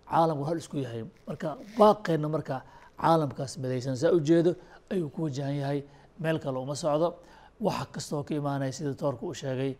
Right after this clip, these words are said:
diyaar baan u nahay insha Allahu tacaala. Eh, muxuu ahaa,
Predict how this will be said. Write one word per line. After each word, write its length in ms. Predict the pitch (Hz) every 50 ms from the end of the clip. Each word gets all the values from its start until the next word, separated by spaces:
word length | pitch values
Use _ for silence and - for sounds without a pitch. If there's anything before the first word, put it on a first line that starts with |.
| - - - - - _ _ -
diyaar 320 | 165 143 156 143 135 123
baan 160 | 117 123 123 127
u 60 | 131
nahay 140 | 127 123 120
insha 140 | 120 - 143
Allahu 200 | 135 127 127 127 -
tacaala. 380 | - 131 120 123 131 139 147 - - - - - - - - - _ _ -
Eh, 560 | 135 131 135 131 131 131 127 127 127 127 127
muxuu 280 | 123 127 123 139 135 131
ahaa, 240 | 123 120 123 123 123